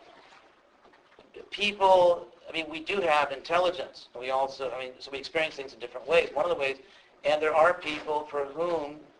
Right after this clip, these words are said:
it is important to get things straight. They want to get a clear map as to where they're going. And so for them, that's also an experience.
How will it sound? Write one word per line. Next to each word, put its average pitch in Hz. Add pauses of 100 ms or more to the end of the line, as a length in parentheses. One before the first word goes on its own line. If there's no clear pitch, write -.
(280)
it 147
is 151
important 139
to 135
get 127
things 131
straight. -
They 120
want 127
to 127
get 127
a 123
clear 131
map 139
as 107
to 117
where 113
they're 110
going. 151 (460)
And -
so 139
for 135
them, 151
that's 135
also 127
an 117
experience. -